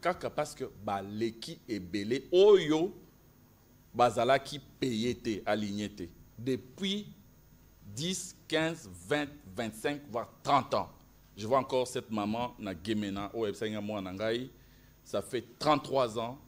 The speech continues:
naza kosala, même médecin directeur oyo aza liboso na nga, nde nabotisa mama na ye. Mais naza na ni prime ni salaire. Voilà ce que nous nous gérons. Oyo nazo benga passif lourd.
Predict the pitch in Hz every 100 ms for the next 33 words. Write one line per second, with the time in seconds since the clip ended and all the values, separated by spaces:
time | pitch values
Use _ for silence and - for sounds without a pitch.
0 | - 104 113 104 - 120 110 110 98 113
1 | 117 98 107 107 135 127 98 98 - 113
2 | 104 101 95 90 - 98 92 98 113 113
3 | 104 92 98 - 95 92 92 87 85 104
4 | - - - 117 120 120 135 110 110 139
5 | 139 139 120 107 113 90 85 76 - -
6 | - 131 202 220 - 123 120 101 90 76
7 | 78 - - - 131 117 127 135 127 101
8 | - 120 - 151 - 113 139 135 104